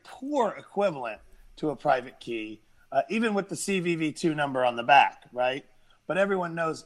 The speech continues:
they're insanely insecure keys. They're very easy to generate. If you know the Loon algorithm, you can do it in your head to generate a valid credit card number. Uh, and,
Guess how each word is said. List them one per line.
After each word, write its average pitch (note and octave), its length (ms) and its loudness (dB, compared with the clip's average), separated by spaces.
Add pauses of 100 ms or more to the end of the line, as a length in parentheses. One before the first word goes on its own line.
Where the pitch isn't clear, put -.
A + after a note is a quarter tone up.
they're D#3+ 140 -4
insanely F#3+ 760 -6
insecure D3+ 560 0
keys. F#2+ 340 -8
They're A2+ 100 -2
very D3 300 0
easy E3+ 320 0
to C#3+ 100 -2
generate. D3+ 540 4
If A#2 140 -20
you B2 100 -8
know C#3+ 180 4
the C3+ 100 -4
Loon D3+ 260 -4
algorithm, C#3+ 460 0
you C3+ 100 -12
can A#2 120 -16
do B2+ 100 -8
it B2 60 -10
in A2+ 60 -16
your F#2+ 200 -12
head C#3 320 2 (360)
to A#2 100 -8
generate C3+ 320 -2
a B2+ 40 -8
valid C3 320 2
credit C#3 280 -6
card C#3 200 -4
number. C#3 400 -8 (460)
Uh, B2 240 4 (180)
and, C#3 140 -14